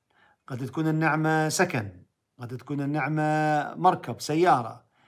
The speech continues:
قد تكون النعمة مثلًا جمال، قد تكون النعمة، آه، كلام، يعني حسن تعبير، قد تكون النعمة لباس، قد تكون النعمة إنه عنده أصدقاء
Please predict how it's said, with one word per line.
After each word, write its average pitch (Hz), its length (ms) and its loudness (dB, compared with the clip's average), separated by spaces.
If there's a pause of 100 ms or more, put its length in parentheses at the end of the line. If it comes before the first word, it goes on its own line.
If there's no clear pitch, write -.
(300)
قد 135 180 -10
تكون 151 240 -4
النعمة 147 480 0
مثلًا 151 800 0 (340)
جمال، 151 640 2 (680)
قد 139 220 -6
تكون 143 260 -6
النعمة، 147 460 0
آه، 151 840 -2
كلام، 143 600 2 (800)
يعني 117 160 -4
حسن 139 400 -4
تعبير، 127 580 -4 (380)
قد 139 240 -4
تكون 165 300 -6
النعمة 156 800 0 (160)
لباس، 160 880 2 (560)
قد 131 200 -6
تكون 165 260 -2
النعمة 156 760 0
إنه - 540 -6
عنده 156 380 0
أصدقاء 151 680 0